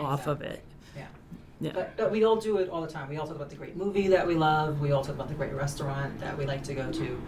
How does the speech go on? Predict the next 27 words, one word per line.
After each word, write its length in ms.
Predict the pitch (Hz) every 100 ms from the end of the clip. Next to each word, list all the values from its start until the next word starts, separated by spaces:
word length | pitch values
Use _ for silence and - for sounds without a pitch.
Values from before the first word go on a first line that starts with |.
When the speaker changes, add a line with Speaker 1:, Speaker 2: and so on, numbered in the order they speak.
| - - - -
Speaker 2:
Um, 380 | 147 131 117 120 - - - - - - - -
I 100 | 170
talk 240 | 170 151
all 120 | 147
the 60 | 147
time 220 | 147 147
about 340 | 143 143 143 -
the 40 |
great 260 | 147 147 143
service 240 | - 151
providers, 420 | 151 147 147 151 156
'cause 120 | -
customer 340 | - 226 233
service 260 | 208 202 190
is 80 | -
so 140 | 185
key, 340 | - 233 165 139
right, 260 | 143 147 -
to 140 | - - 202
everything 320 | 180 190 180
that 100 | 165
we 80 | 156
do. 220 | 143 120 - - - -
Personally, 440 | 185 - 180 165
in 60 | 156
my 180 | 151 156
life, 360 | 156 160 165